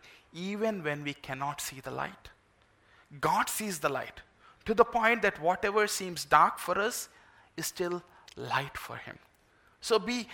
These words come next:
comforted by that truth, friends. No matter how hopeless you may feel, sometimes that does not mean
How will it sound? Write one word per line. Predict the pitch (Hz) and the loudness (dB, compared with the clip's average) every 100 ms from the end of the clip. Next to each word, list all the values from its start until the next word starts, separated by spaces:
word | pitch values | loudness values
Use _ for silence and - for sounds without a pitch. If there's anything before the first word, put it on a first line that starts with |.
| - | -8
comforted | - 208 208 220 220 196 | -2 -2 -2 -6 -6 -6
by | 151 151 | -4 -4
that | 147 143 | -4 -8
truth, | - 147 - | -10 -10 -12
friends. | - - - - - _ _ - - | -12 -12 -12 -14 -14 _ _ -20 -10
No | - 240 | -2 4
matter | 240 240 226 | 6 6 4
how | 196 - 220 | 2 0 -2
hopeless | 220 - - 240 - 240 226 - | -2 -6 -4 -4 -2 -2 0 -4
you | |
may | 190 175 | -6 -8
feel, | - - 214 - - - | -10 -14 -16 -16 -14 6
sometimes | 233 226 247 233 226 | 8 8 6 4 2
that | 196 160 | 0 4
does | 185 202 | 2 2
not | 240 240 175 | 0 0 -2
mean | 185 | -6